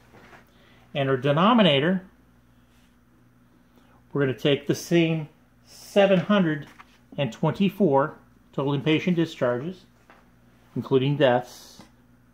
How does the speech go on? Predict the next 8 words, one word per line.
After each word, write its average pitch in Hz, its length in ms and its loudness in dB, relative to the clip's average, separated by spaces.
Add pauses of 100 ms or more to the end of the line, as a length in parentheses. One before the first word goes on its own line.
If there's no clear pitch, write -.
(1700)
and 143 100 0
we're 143 80 2
gonna 143 140 0
subtract 135 500 -4
out 127 180 0
that 131 200 -2
same 123 240 -2
three. 107 400 -10